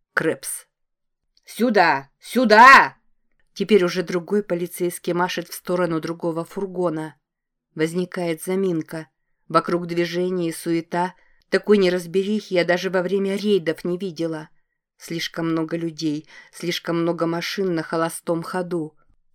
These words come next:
Рации трещат, люди переговариваются и перекрикиваются. Регулятор и спецназовец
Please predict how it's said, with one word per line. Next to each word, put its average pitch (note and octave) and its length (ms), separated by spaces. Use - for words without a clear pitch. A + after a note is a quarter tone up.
Рации F3 460
трещат, E3+ 680
люди F3 280
переговариваются E3 1040
и E3 80
перекрикиваются. D#3+ 1160
Регулятор E3 640
и - 20
спецназовец F3 960